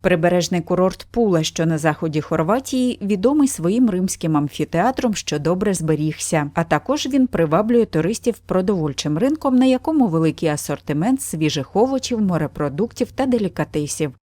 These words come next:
А в історичній будівлі ринку Пули є ще одне визначне місце. Це місцеве гурме-бістро. Цього літа воно несподівано стало популярним. У ньому пропонують лише традиційні балканські чевапи.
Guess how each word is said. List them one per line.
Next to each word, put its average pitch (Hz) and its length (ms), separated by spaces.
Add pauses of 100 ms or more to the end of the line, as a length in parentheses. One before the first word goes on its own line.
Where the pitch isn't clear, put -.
(280)
А 170 80
в 151 100
історичній 220 600
будівлі 151 460
ринку 147 360
Пули 294 320
є 180 200
ще 233 280
одне 220 220
визначне 156 680
місце. 143 640
Це 165 200
місцеве 220 540
гурме-бістро. 156 1120
Цього 165 300
літа 262 280
воно 196 240
несподівано 226 760
стало 226 400
популярним. 143 840
У 190 80
ньому 160 300
пропонують 175 580
лише 156 280
традиційні 156 720
балканські 175 680
чевапи. 135 580